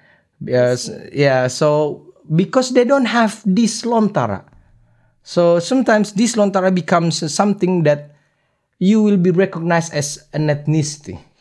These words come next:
Speaker 2: Lontara is like the story of a people.
Speaker 1: Yes, it's like the story of the people, the, the origin of the, of the, of the
Speaker 2: Like
Speaker 1: place, of
Speaker 2: a
Speaker 1: the
Speaker 2: cosmogony, but focusing
Speaker 1: Yeah.
Speaker 2: on the
Speaker 1: Yeah.
Speaker 2: people.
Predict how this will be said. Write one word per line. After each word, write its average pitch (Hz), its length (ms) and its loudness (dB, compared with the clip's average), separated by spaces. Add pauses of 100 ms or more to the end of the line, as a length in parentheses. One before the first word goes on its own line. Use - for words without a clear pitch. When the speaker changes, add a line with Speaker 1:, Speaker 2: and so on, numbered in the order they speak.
(200)
Speaker 2:
Lontara 226 400 0
is 247 120 -4
like 226 220 -6
the 214 80 -4
story 214 480 -4
of 185 140 -6
a 185 60 -6
people. 180 440 -4
Speaker 1:
Yes, 160 260 2
it's 156 220 -4
like 170 140 2
the 156 100 -2
story 170 320 0
of 160 120 -2
the 147 80 -2
people, 151 440 0
the, 143 180 -2
the 156 160 0
origin 165 520 2
of 127 180 -4
the, 135 180 2
of 131 200 -4
the, 127 100 -4
of 120 200 -4
the 127 120 0
Speaker 2:
Like 208 100 -8
Speaker 1:
place, 170 400 2
of 156 80 -2
Speaker 2:
a 220 40 -2
Speaker 1:
the 208 60 -6
Speaker 2:
cosmogony, 190 920 0
but 208 240 -8 (340)
focusing 226 480 -2
Speaker 1:
Yeah. 214 80 -2
Speaker 2:
on 196 460 -6
the 190 160 -14
Speaker 1:
Yeah. 120 260 0
Speaker 2:
people. 87 240 -14